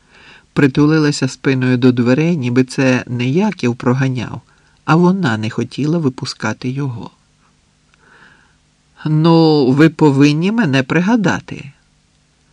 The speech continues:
Світлана Казантополос і гурт "Кайрос",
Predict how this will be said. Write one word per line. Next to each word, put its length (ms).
Світлана 760
Казантополос 1120
і 120
гурт 360
"Кайрос", 680